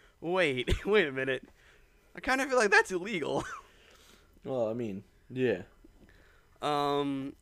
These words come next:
Speaker 1: how he's got Bruce identity makes more sense now with, um, hacking into firewalls, no problem.
Speaker 2: Mm-hmm.
Speaker 1: Um, helping that, um,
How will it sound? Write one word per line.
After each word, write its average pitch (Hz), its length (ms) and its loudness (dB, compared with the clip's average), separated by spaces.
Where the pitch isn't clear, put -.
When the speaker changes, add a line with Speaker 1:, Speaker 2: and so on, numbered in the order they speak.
Speaker 1:
how 160 200 0
he's 170 120 -4
got 156 280 -2
Bruce 151 180 -8
identity 135 440 -4
makes 123 280 -6
more 123 140 -6
sense 131 280 -8
now 123 380 -8
with, 135 240 -6
um, 120 180 -6
hacking 127 340 -6
into 127 140 -14
firewalls, 117 560 -10
no 113 100 -14
problem. 113 520 -14
Speaker 2:
Mm-hmm. 123 720 -10
Speaker 1:
Um, 131 280 -6
helping 165 480 0
that, 147 360 -2
um, 135 640 -4